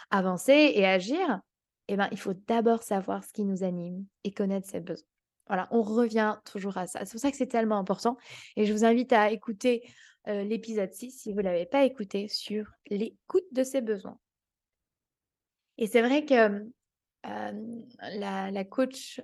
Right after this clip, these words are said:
euh, de vie que j'écoute beaucoup, Brooke Castillo, elle reprend toujours le fait d'avoir, euh,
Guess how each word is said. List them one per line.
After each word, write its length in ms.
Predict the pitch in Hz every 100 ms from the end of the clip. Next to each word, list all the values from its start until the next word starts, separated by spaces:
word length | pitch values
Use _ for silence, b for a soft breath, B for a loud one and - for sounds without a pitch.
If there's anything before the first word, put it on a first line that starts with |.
| -
euh, 280 | 208 202 196
de 120 | 196
vie 200 | 202 220
que 120 | 214
j'écoute 360 | 196 202 - 202
beaucoup, 360 | 208 202 247
Brooke 220 | 226 202
Castillo, 760 | - 196 - 233 220 220 214 220 B B B B B
elle 200 | - 226
reprend 340 | 220 247 254 330
toujours 280 | 359 359 392
le 100 | 294
fait 180 | 311
d'avoir, 440 | 285 247 233 220 214
euh, 120 | 208